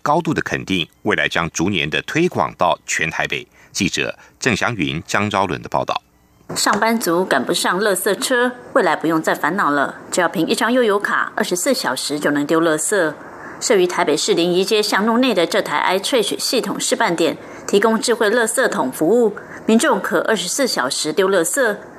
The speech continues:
Speaker 2: 零点二公斤以下一块钱，半公斤四块钱，一公斤八块钱，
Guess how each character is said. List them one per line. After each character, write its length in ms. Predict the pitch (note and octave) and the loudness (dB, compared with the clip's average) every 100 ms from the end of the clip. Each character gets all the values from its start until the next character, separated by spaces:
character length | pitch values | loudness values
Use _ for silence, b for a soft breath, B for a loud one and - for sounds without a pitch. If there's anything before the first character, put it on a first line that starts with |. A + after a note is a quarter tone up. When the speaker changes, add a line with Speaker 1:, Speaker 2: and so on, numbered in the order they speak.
| - | 0
Speaker 2:
零 140 | A3 | 2
点 120 | A3+ | 4
二 120 | E3 E3 | 2 2
公 180 | A#3+ | 2
斤 140 | A3+ B3+ | 2 2
以 100 | C3+ | 2
下 260 | - G3 - | 0 -2 -2
一 40 | |
块 220 | A#3 A3 | -2 0
钱， 420 | E3+ - D#3 E3 G#3+ - - | 0 -2 0 0 -2 -8 -2
半 140 | G#3 | 0
公 140 | G3 G3+ | 2 0
斤 200 | A3+ A3+ | 2 2
四 160 | - | 0
块 180 | - G3 | 0 0
钱， 460 | D#3+ - D3 E3+ A3 - - | 0 0 0 0 -2 -6 -2
一 80 | - | 2
公 180 | G3 | 2
斤 220 | G3 G3 G3+ | 2 2 2
八 120 | F3+ | 0
块 160 | G#3 | 2
钱， 400 | F3 - C#3+ E3 | 0 0 0 0